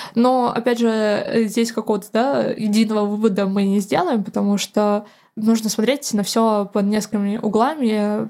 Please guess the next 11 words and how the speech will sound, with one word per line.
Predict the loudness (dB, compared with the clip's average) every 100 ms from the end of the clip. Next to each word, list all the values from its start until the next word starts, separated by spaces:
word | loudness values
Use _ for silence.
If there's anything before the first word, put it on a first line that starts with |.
| -2
под | 0 0
углом, | 0 0 0 -6
э, | -4 -2 0 0
рациональности | -2 0 2 2 0 -2 -4 -8
какой-то, | -8 -2 -2 0 0 0 -2 -6
типа, | -4 -2
«А | 0
че | 0
делать | 2 0 -2
сейчас?», | -4 -2 0 0
да? | -2